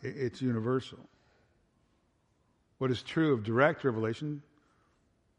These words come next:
special revelation, is also true of, uh, the, the truth found in the gospel. God's message of the gospel sent forth everywhere, always,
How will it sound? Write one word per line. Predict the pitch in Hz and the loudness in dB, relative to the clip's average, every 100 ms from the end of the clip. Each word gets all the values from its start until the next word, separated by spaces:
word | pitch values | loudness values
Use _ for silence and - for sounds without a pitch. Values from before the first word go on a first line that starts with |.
| _ | _
special | - - 147 135 | -10 -2 0 0
revelation, | 117 107 104 110 127 | 0 0 -2 -4 -4
is | 113 | -4
also | 120 - | -4 -6
true | 101 120 110 104 _ _ _ _ _ _ - | -6 -4 -4 -6 _ _ _ _ _ _ -10
of, | 117 113 101 | -8 -8 -8
uh, | 110 104 123 | -8 -8 -12
the, | 117 104 - | -12 -14 -12
the | 117 | -10
truth | 127 117 | -6 -4
found | 120 104 | -4 -4
in | 98 | -4
the | |
gospel. | 101 95 - - _ _ _ _ _ _ _ - | -8 -10 -16 -20 _ _ _ _ _ _ _ -4
God's | 131 127 101 | 0 0 -2
message | 120 123 - 110 98 | -2 0 -2 -8 -8
of | 104 | -8
the | 101 | -6
gospel | 107 107 - 95 | -4 -6 -8 -16
sent | - 123 104 | -8 -8 -8
forth | 110 101 | -8 -6
everywhere, | 117 104 92 92 | -4 -4 -8 -10
always, | 113 110 98 90 95 | -6 -4 -6 -12 -16